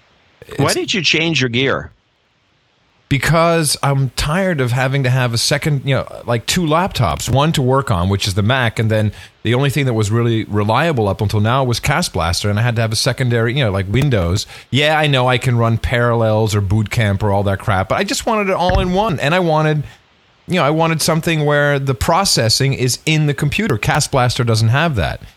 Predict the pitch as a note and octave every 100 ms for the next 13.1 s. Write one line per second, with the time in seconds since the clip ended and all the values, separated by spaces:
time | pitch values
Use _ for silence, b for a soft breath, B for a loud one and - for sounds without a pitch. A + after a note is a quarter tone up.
0 | _ A2+ B2+ - B2 G2+ - A#2+ G2+ G#2+
1 | C3 A#2+ A#2+ A#2 B B _ _ - G#2
2 | A2+ A#2 A2+ G#2+ G#2 G#2+ B2 A#2 G#2 D3
3 | D#3 - C2+ - - - _ - - F3+
4 | F#3 C#3 E3+ E3+ C#3+ F#3 E3+ C#3 G2+ -
5 | F#2 F#2 A2+ C3 B2 C3 C3 A#2+ - -
6 | - - C3+ - - A#2 A2+ - _ _
7 | _ _ - - - B2 B2 - D3 D3+
8 | D#3 - G#2 C#3+ G#2+ F2+ - G3 - G3
9 | B3 A#3 - D3 A#2 G2+ G#2+ A#2 B2 A#2+
10 | F#3 G#3+ B2+ A#2+ A#2+ - A2+ A#2 A#2+ A2+
11 | - A2 G2+ - - A2 - G2+ F#2+ F2+
12 | G2 G2 G2 F#2 F#2 - F#2+ F2+ G2+ G#2+